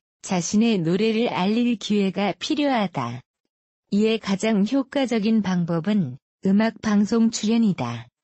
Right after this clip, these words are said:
하지만 현재 우리나라 음악 방송에 나오는 가수의 비중을 보면 아이돌 전용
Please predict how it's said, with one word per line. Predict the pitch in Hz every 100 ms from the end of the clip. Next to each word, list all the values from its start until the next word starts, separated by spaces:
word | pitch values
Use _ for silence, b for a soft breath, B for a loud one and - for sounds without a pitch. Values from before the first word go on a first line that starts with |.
| _ _ _ _ _
하지만 | - 277 262 262 247 156
현재 | 175 294 277 254 247 214
우리나라 | 208 202 208 196 190 208 -
음악 | 214 214 226 -
방송에 | 190 180 170 - 190 170 202
나오는 | 160 185 214 240 233
가수의 | - 185 190 - 190 202 147
비중을 | 180 202 202 214 233 185
보면 | 165 156 123 120 123 - _ _ _ _ _ -
아이돌 | 185 202 208 226 233
전용 | - 208 220 226